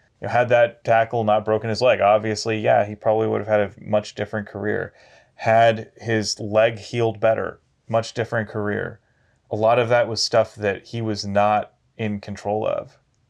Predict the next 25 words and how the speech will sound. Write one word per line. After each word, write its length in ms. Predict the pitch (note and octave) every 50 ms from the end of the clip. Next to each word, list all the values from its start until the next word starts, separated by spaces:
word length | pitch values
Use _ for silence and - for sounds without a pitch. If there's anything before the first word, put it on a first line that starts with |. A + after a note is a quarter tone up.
| _ _ _ _ _
And 360 | - G2+ F#2+ F#2+ F#2+ F#2 F#2+
it 140 | F#2 - -
was 180 | - G2+ - A2+
not 180 | G#2+ G#2+ G#2
stuff 340 | - - - G#2+ G#2 G2+ -
that 280 | - G2+ G2+ G2 G2+ G2
he 140 | G#2+ G#2 G2+
could 280 | - - G2+ F#2+ F2+ - _ _ _ _ _ _ _ _ _ _ _
really 200 | A2 A2 A2 G#2+
control 340 | - A2 G#2 - A#2 A2+ G#2+
being 300 | G#2+ A2+ A2 G#2+ G#2+ G2+
taken 320 | - G#2+ G2 F#2+ G2+ G2
away 240 | F#2+ G2 G2 G2+ G2
from 180 | - G#2 F#2+
him. 320 | F#2+ - - - - A#2+ A#2 - _ _ _ _ _ _ _ _ _ -
You 80 | A2+
think 200 | G2+ C3 B2+ -
of 240 | C3 G#2+ G#2 - _
people 280 | - A#2+ A2+ - A2+ G#2+
who 80 | A2
come 200 | - - A2+ G#2+
down 240 | G2+ G#2+ G#2+ G#2 G2+
with 140 | G2+ G2 -
debilitating 640 | - F#2 - G#2 G2+ G#2+ G2+ - G#2+ G2+ F#2+ G2 F#2
diseases. 680 | F#2 F#2 F#2 G2+ G#2 G#2 F#2+ F2+ E2+ - - - -